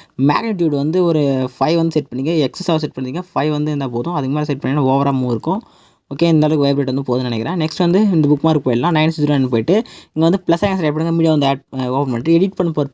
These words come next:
பிக்கை வந்து செலக்ட் பண்ணிங்க. நான் வந்து எந்த பிக் எடிட் பண்ணுமோ அந்த பிக்கை வந்து செலக்ட் பண்ணி ஆட் பண்ணிக்கிறேன். ஆட் பண்ணிட்டு மேலே ரைட் சைடு ப்ளஸ் ஐக்கன் கிளிக் பண்ணி பிக்கை வந்து ஆட் பண்ணிக்கலாம். ஆட் பண்ணிட்டு மேலே த்ரீ செலக்ட் பண்ணிட்டு ஃபில் கமெண்ட்ஸில் கிளிக் பண்ணிக்கலாம். நெக்ஸ்ட் இந்த பிக் வந்து நான் வந்து லாஸ்ட்டாக எக்ஸ்டெண்ட் பண்ணிக்கிறேன். ஏன்னா அவங்க வந்து நீங்க வந்து வேற பிக்காக யூஸ் பண்ணுறதா ஒவ்வொரு புக் மார்க்காக மல்டி பிக்கு நீங்க வந்து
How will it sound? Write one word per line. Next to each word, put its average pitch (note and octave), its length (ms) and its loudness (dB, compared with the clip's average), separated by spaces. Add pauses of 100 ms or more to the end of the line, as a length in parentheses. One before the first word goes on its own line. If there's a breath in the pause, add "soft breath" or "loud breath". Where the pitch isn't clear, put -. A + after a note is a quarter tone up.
பிக்கை D3+ 180 -2
வந்து D3 320 0
செலக்ட் D3 300 -2
பண்ணிங்க. A#2+ 240 -6 (540 soft breath)
நான் D#3 140 -2
வந்து E3+ 160 0
எந்த E3 160 2
பிக் E3+ 160 0
எடிட் D3+ 140 4
பண்ணுமோ D3 220 0
அந்த D3 200 0
பிக்கை C3 60 -4
வந்து C#3 260 0
செலக்ட் C3 240 -2
பண்ணி C3 160 -4
ஆட் B2+ 200 -4 (100)
பண்ணிக்கிறேன். A2+ 200 -4
ஆட் F3+ 420 -2
பண்ணிட்டு C#3 360 -4
மேலே E3+ 220 0
ரைட் D#3 180 -2
சைடு - 20 0
ப்ளஸ் D#3 240 0
ஐக்கன் C3 40 0
கிளிக் C#3 160 -2
பண்ணி B2+ 60 0
பிக்கை C#3+ 300 -2
வந்து C3+ 200 2
ஆட் C3 140 -2
பண்ணிக்கலாம். C3+ 300 -4 (340 loud breath)
ஆட் F3+ 140 0
பண்ணிட்டு G3 220 0
மேலே F3+ 220 2
த்ரீ E3 40 -2
செலக்ட் E3 340 0
பண்ணிட்டு D3+ 240 -4
ஃபில் F#3 80 2
கமெண்ட்ஸில் E3 300 0
கிளிக் C3 260 -4
பண்ணிக்கலாம். B2+ 40 -8
நெக்ஸ்ட் D#3+ 360 -4
இந்த F3+ 140 0
பிக் D#3+ 200 -2
வந்து F3 180 2
நான் D#3+ 100 2
வந்து D3+ 160 2
லாஸ்ட்டாக C#3+ 180 0
எக்ஸ்டெண்ட் D3 240 -6
பண்ணிக்கிறேன். - 0 -
ஏன்னா C#3 260 -6
அவங்க E3+ 160 -2
வந்து D#3+ 180 -2
நீங்க D#3+ 180 0
வந்து D#3 100 2
வேற D3+ 240 2
பிக்காக D#3 260 -4
யூஸ் D#3+ 280 0
பண்ணுறதா C3+ 280 -2 (360 loud breath)
ஒவ்வொரு F3+ 320 2
புக் D#3+ 200 -6
மார்க்காக F3+ 420 2
மல்டி D#3+ 260 2
பிக்கு D#3+ 280 0
நீங்க E3+ 80 2
வந்து - 20 2